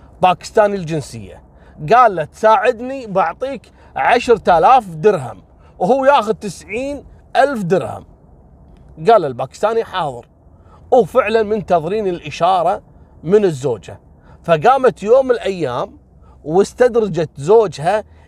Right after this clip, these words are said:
إلى أحد الشقق، وكانوا في انتظارها اللي هو الشاب الإماراتي وكذلك الباكستاني، إلا أن يعني ما كانوا مرتبين الخطة مضبوط، والزوج الظاهر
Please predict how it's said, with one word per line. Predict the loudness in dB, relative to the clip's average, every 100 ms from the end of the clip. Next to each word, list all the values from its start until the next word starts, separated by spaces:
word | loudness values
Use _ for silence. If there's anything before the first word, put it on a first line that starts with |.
| _
إلى | -2 0
أحد | 0 -2 -4 -6 -6
الشقق، | -8 -10 -12 -20 -20 _ _ _ _ _ _ _ _
وكانوا | -6 0 2 2 2
في | 0
انتظارها | -8 -6 -2 0 0 -4 -6 -8
اللي | -10 -8
هو | -8
الشاب | -4 -4 -4
الإماراتي | -12 -8 -6 -4 -6
وكذلك | -10 -4 -2 -2 -4 _ _ _ _
الباكستاني، | -4 0 -2 -2 -4 -2 -2 -4 -8 -16 -20 _
إلا | -4 0 -2 -2
أن | -8 -6 -4 -4 -8
يعني | -10 -8 -8 -8 -10 -12 -16
ما | -4 -2
كانوا | -2 -4 -6 -4
مرتبين | -4 -4 -6 -12 -10 -6
الخطة | -6 -8 -12 -10 -8
مضبوط، | -6 -6 -6 -6 -6 -8 -16 -20 _ _ _ _ _ _
والزوج | -4 -4 -2 0 0 -2
الظاهر | 0 2 2 0 -4